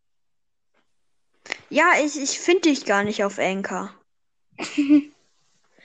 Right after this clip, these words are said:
Speaker 1: Ey, Mister Star Brawler, kannst du mich mal favoritisieren? Dann kann ich dich favoritisieren.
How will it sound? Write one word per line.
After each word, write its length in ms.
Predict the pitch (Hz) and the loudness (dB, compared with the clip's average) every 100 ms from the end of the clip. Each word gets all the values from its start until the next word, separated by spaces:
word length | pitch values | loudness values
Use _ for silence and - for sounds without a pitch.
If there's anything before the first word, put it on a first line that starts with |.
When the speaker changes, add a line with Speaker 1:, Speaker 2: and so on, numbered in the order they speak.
| - - - - | -20 -16 -14 -4
Speaker 1:
Ey, 260 | 262 311 311 | 2 4 4
Mister 400 | 285 349 - 330 | 4 2 4 0
Star 320 | - 294 294 | 2 2 2
Brawler, 440 | 277 254 247 277 302 | 0 -2 0 2 2
kannst 360 | - 311 - | 0 -2 0
du 60 | 294 | 2
mich 260 | 269 330 | 2 2
mal 260 | 294 277 269 | 2 2 2
favoritisieren? 1200 | 269 277 254 254 254 240 226 247 262 220 220 247 | 2 0 0 -4 -4 -4 0 0 2 2 0 0
Dann 220 | 220 220 | 0 -2
kann 160 | 240 240 | 0 0
ich 160 | 240 | 0
dich 200 | - 254 | -4 -6
favoritisieren. 1160 | - 220 208 208 208 214 208 208 196 196 185 202 | -2 -2 -2 -4 -6 -6 -4 -4 -4 -4 -6 -10